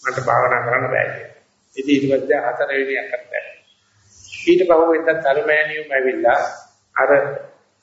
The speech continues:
සිල් මෑණියෝට අනික් මෑණියෝට බණ කරන මේ අම්මත් ඉඳලා තියෙන තියෙන්නේ කිව්වට මට මෑණියෝ උඩුතොල අහුවෙන්නේ නැහැ කියලා. ඊට අර අම්මා කිව්වලු සක්මන් කරලා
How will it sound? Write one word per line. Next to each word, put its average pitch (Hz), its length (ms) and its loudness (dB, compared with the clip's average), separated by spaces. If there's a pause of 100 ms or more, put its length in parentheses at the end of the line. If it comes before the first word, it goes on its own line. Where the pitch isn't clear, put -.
(220)
සිල් 147 340 -2
මෑණියෝට 135 680 -2
අනික් 143 280 2
මෑණියෝට 151 380 0
බණ 131 220 2
කරන 135 220 -8
මේ 160 200 -2
අම්මත් 156 320 -4
ඉඳලා 143 320 2
තියෙන 117 360 -2
තියෙන්නේ 113 360 -4
කිව්වට 151 380 0
මට 143 300 0
මෑණියෝ 147 540 -2 (720)
උඩුතොල 170 380 4
අහුවෙන්නේ 185 540 4
නැහැ 95 140 -4
කියලා. 92 320 -16 (300)
ඊට 190 260 2
අර 180 160 6
අම්මා 175 260 2
කිව්වලු 214 320 2
සක්මන් 185 560 0
කරලා 101 380 0